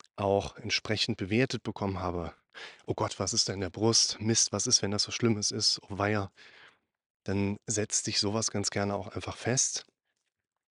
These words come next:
Und es entwickeln sich mit der Zeit eine deutlichere Wahrnehmung von zum Beispiel diesen Extrasystolen. Aus diesen Prozessen heraus können wir verstehen, dass wir manchmal plötzlich Dinge wahrnehmen, die wir vorher gar nicht wahrgenommen haben,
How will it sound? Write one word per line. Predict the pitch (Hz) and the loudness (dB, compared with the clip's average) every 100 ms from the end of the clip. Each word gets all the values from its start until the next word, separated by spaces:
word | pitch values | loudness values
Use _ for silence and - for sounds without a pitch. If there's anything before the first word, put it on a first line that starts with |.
| _ _ _ | _ _ _
Und | - | -2
es | - | 0
entwickeln | 87 98 110 101 | 0 -2 0 0
sich | 110 - | 0 -2
mit | 104 | -2
der | 107 | 0
Zeit | - 107 113 - - - - - - | 0 0 -2 -4 -18 -20 -20 -20 -10
eine | 101 95 | -6 -2
deutlichere | 104 113 110 117 92 | 0 -2 -4 -6 -6
Wahrnehmung | 90 92 104 113 113 | -4 -2 0 0 0
von | - 95 | -2 -2
zum | - 104 | 0 -2
Beispiel | - 90 - 113 117 - - | -2 -4 0 2 2 -2 -10
diesen | 95 113 | -4 -2
Extrasystolen. | 110 104 - 87 85 - 80 85 - _ _ _ _ _ _ _ _ _ _ _ | 0 2 2 2 0 -2 -6 -12 -18 _ _ _ _ _ _ _ _ _ _ _
Aus | - - | -6 0
diesen | 143 - | 0 0
Prozessen | - 110 - 143 - | -2 2 4 4 2
heraus | 139 113 98 95 90 - | 2 2 0 0 0 0
können | 120 110 | 2 0
wir | |
verstehen, | 110 110 - 104 101 127 123 | 0 0 0 2 2 2 2
dass | 110 - | 0 2
wir | 107 107 104 101 _ _ _ _ _ _ | 4 4 2 -4 _ _ _ _ _ _
manchmal | 107 107 - 110 98 98 98 - _ | -2 -2 0 0 0 -2 -6 -14 _
plötzlich | - 95 - - 123 | -2 0 2 2 2
Dinge | 131 123 117 | 2 2 2
wahrnehmen, | 110 117 120 135 | 0 0 0 -2
die | 127 95 | -2 -4
wir | |
vorher | 92 107 95 | -2 0 0
gar | 90 | 0
nicht | 92 - | -4 -4
wahrgenommen | 85 90 113 110 110 | -4 -2 0 0 0
haben, | 110 104 107 120 | 0 0 0 -4